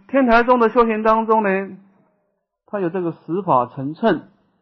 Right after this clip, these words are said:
其中一个讲到知位次，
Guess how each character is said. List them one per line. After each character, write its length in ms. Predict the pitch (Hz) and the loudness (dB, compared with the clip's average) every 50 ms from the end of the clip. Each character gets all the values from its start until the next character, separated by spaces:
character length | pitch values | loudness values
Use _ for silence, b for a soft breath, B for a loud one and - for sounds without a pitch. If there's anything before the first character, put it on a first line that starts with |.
| _ _ _ _ _ _ _ _ _ _ _ _ | _ _ _ _ _ _ _ _ _ _ _ _
其 240 | _ 185 202 226 220 | _ -6 -6 -2 2
中 280 | 247 247 240 240 247 | 2 2 2 2 -4
一 60 | 240 | -6
个 240 | 220 214 190 165 - - _ _ | -2 -2 -2 -2 -2 -6 _ _
讲 240 | - 127 107 107 127 | -8 -8 -8 -8 -4
到 260 | - 170 143 - - _ | -2 -2 -2 -2 -10 _
知 120 | - 220 226 | -10 -8 -8
位 260 | 226 220 226 196 170 | -2 0 0 0 -2
次， 260 | 165 - - 240 - | -6 -10 -12 -12 -12